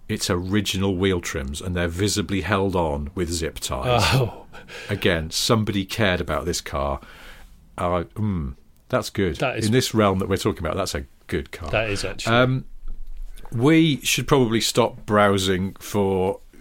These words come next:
Speaker 1: shit cars owned by dead people.
Speaker 2: Yeah, I just wanna say the one car that I can't wait to become around a thousand pounds for this
Speaker 1: Yes.
Speaker 2: reason,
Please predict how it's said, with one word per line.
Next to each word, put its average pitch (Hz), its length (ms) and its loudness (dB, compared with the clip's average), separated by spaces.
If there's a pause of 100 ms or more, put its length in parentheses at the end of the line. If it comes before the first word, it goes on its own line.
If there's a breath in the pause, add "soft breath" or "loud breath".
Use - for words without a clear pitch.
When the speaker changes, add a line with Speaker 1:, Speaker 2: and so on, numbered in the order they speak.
(320)
Speaker 1:
shit - 480 2
cars 98 540 2
owned 104 220 0
by 98 140 2
dead 107 240 2
people. 104 360 0
Speaker 2:
Yeah, 156 500 6 (160)
I 156 60 4
just 180 220 0
wanna 190 160 4
say 143 520 4
the 151 100 2
one 175 320 6
car 120 400 2
that 117 140 -4
I 113 80 -4
can't 135 400 -2
wait 127 380 2
to 110 120 -4
become 107 600 -2 (100)
around 117 480 2
a 110 60 -2
thousand 107 520 -4
pounds 98 600 -6 (200 soft breath)
for - 160 -6
this 110 240 0 (300)
Speaker 1:
Yes. 113 160 4
Speaker 2:
reason, 98 360 -2